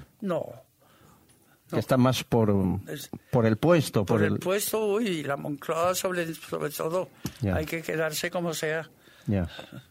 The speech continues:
Speaker 2: Bueno, a lo mejor hay quien dice que son el reflejo de la sociedad, y yo espero que no, porque nos seríamos
Speaker 1: Espero
Speaker 2: muy
Speaker 1: que
Speaker 2: egoístas,
Speaker 1: no, porque
Speaker 2: ¿no?
Speaker 1: hay mucha gente buena por ahí.
Speaker 2: Claro.
Speaker 1: Lo que pasa es que, bueno, pues hay, hay que admitir lo que,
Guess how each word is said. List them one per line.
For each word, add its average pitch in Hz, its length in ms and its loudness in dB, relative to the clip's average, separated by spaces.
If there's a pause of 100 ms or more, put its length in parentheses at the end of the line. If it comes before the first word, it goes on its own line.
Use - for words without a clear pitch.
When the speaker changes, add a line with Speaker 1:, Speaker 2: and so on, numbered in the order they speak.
(1160)
Speaker 2:
Bueno, 160 200 4
a 175 40 6
lo 123 60 6
mejor 117 320 4
hay 127 120 6
quien 165 200 4
dice 175 180 6
que 151 140 4
son 156 180 4
el 165 80 4
reflejo 147 520 2
de 135 100 4
la 107 140 4
sociedad, 120 680 4
y 98 80 2
yo 110 100 4
espero 135 380 2
que 117 100 2
no, 120 340 2
porque 95 520 0
nos - 460 -2
seríamos 117 340 4
Speaker 1:
Espero 143 140 6
Speaker 2:
muy 151 100 6
Speaker 1:
que 139 60 8
Speaker 2:
egoístas, 185 420 4
Speaker 1:
no, - 60 2
porque - 180 2
Speaker 2:
¿no? 180 80 4
Speaker 1:
hay 160 80 0
mucha 175 260 -2
gente 170 360 -4
buena 156 340 -2
por 147 180 -4
ahí. 175 240 -4 (460)
Speaker 2:
Claro. 92 320 0 (360)
Speaker 1:
Lo - 120 -4
que 170 120 -4
pasa 151 300 -2
es 156 120 -4
que, 160 140 -4
bueno, 160 360 -6 (100)
pues - 220 -4
hay, 143 300 -4
hay 147 160 -6
que 147 80 -4
admitir 160 500 -6
lo 156 160 -4
que, 139 380 -6